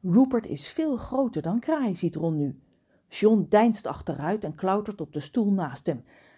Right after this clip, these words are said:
"Kst," roept hij. "Scheer je weg! Jullie meeuwen zijn niets meer dan een stelletje dieven!"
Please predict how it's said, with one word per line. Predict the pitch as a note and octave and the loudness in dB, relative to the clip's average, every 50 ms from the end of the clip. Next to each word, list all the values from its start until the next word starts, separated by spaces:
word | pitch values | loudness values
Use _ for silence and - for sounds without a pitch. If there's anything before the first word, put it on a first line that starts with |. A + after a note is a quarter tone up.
| _ _ _ | _ _ _
"Kst," | - - - - - - - - - - | 0 2 4 4 4 4 2 -2 -6 -4
roept | - F#3+ G3+ G3 G3+ | 0 2 2 2 2
hij. | - F3+ D#3 D3 C3 - _ _ _ _ | 0 -2 -2 -2 -4 -8 _ _ _ _
"Scheer | _ - - - | _ -4 0 2
je | - E5 D#5 D5+ C#5 C5+ C5+ C5+ B4 A4+ | 4 6 6 6 6 6 6 8 10 10
weg! | G4 - - - - - - - | 8 8 6 -4 -12 -14 -10 -2
Jullie | B3 C#4+ G#4 G#4+ G4 G4 E4 | 4 8 10 10 10 10 8
meeuwen | D#4+ F#4 A#4+ B4+ B4+ A4+ A#4 A4 C4+ | 8 8 8 8 8 8 6 6 6
zijn | E4+ D4 D4+ | 4 2 2
niets | F4+ A#4+ D5 D5 - - | 0 -2 -2 -4 -4 -2
meer | A4 A#4+ A#4+ A#4 G4+ | 4 8 8 8 10
dan | G#4+ A4+ G#4 | 8 6 6
een | F#4+ | 4
stelletje | - - - - A#4+ G#4+ F#4+ F#4 - - C#4 A3+ G3+ A3 | 0 4 8 10 10 10 10 8 6 4 2 0 0 -2
dieven!" | - C#5+ D#5 C5+ - G4+ D#4+ E3+ C3+ - | -4 -4 -4 0 4 4 4 4 2 -2